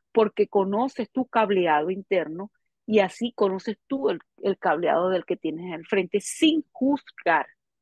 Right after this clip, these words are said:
Entonces, este, mira, hay muchas herramientas, muchas herramientas que hay que utilizar y que la tenemos a la mano y que deberíamos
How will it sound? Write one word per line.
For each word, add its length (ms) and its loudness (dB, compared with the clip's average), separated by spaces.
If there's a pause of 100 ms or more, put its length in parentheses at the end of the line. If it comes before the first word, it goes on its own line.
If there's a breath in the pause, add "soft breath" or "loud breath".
(560 soft breath)
Entonces, 680 0
este, 640 0 (760)
mira, 440 0 (120)
hay 180 -2
muchas 400 0
herramientas, 720 -6 (560)
muchas 440 -2
herramientas 680 -6
que 80 0
hay 80 0
que 100 -6
utilizar 480 -2
y 60 -10
que 280 -2
la 180 -2
tenemos 420 -6
a 60 0
la 100 0
mano 400 -4 (320 soft breath)
y 180 0
que 640 6 (220)
deberíamos 760 2